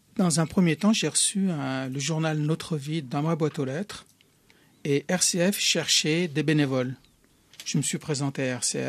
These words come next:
F et initialement, je devais faire juste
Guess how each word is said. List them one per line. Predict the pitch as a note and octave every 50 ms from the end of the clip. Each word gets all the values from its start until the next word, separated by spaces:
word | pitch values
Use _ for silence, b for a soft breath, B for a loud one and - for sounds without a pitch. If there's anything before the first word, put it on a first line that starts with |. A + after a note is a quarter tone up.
| D#3+ G#3+
F | G#3 - - -
et | D3 C3+ C3 C3 C3 C3+ D#3 E3
initialement, | D#3+ D3 D3 - - D#3+ D3 C#3+ E3 G3 G3+ F3+
je | D#3 C#3+ C#3+ C3
devais | B2+ A#2+ A#2+ C#3+ C#3+ D#3 D3 C#3
faire | - - D#3 E3 G#3 G3+ - b b b b b b
juste | - - - E3+ F3 - -